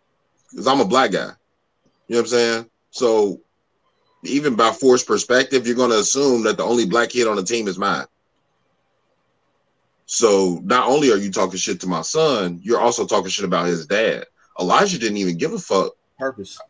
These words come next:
Speaker 1: What, it didn't even, he didn't even care that the shit was happening during the game.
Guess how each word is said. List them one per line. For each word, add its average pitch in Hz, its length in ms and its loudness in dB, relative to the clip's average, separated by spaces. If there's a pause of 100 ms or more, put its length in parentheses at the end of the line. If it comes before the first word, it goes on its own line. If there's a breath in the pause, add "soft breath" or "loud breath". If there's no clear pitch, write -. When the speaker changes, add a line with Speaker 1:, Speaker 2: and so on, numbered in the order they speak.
(260)
Speaker 1:
What, 101 400 0
it - 480 -4
didn't 208 160 4
even, 123 200 2
he 170 200 -4
didn't 220 160 0
even 101 240 0
care 233 300 2
that 123 100 2
the 107 120 -8
shit 110 180 -2
was 110 100 -6
happening 104 320 0
during 95 200 2
the 87 60 -2
game. 147 460 -2